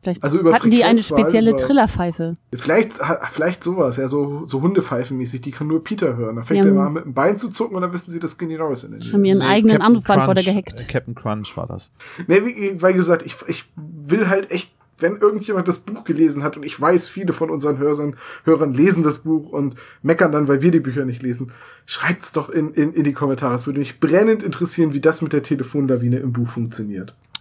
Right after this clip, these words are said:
Speaker 3: Spätestens in den achtziger Jahren wurde der Anrufbeantworter in Deutschland vom Luxusgut zum alltäglichen Gebrauchsgegenstand. Neunzehnhundertsechsundfünfzig, sechsundvierzig gab's schon Anruf-, nee, dreiundfünfzig gab's den ersten in Deutschland.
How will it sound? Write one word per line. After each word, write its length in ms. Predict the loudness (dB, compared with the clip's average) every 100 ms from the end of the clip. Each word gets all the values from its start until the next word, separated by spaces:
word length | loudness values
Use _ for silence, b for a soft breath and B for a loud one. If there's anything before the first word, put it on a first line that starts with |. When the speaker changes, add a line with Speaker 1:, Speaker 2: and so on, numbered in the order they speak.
| -12
Speaker 3:
Spätestens 500 | -2 0 0 0 0
in 60 |
den 120 | 2 0
achtziger 320 | -2 0 0
Jahren 300 | 2 0 0
wurde 240 | 0 0
der 100 | 0
Anrufbeantworter 640 | -2 -2 -2 0 0 0
in 100 | 0
Deutschland 460 | 2 2 2 -2 -2
vom 120 | 0
Luxusgut 600 | 0 -2 -6 -6 -2 -2
zum 180 | 0 0
alltäglichen 680 | 0 0 0 -2 -4 -6 -8 B B
Gebrauchsgegenstand. 960 | -4 2 2 2 -2 -4 -4 -6 -6 -6 _ 0
Neunzehnhundertsechsundfünfzig, 1400 | 0 2 0 0 -2 -4 -4 0 0 -2 -4 -6 -6 -8
sechsundvierzig 800 | -2 -2 0 -2 -2 -2 -4 -8
gab's 220 | -2 -2
schon 180 | 0 -2
Anruf-, 220 | -2 -4 -2
nee, 120 | -4
dreiundfünfzig 600 | 0 0 0 -2 -4 -4
gab's 200 | -4 -4
den 100 | -4
ersten 240 | -4 -4
in 80 | -2
Deutschland. 560 | 0 0 -2 -12 -16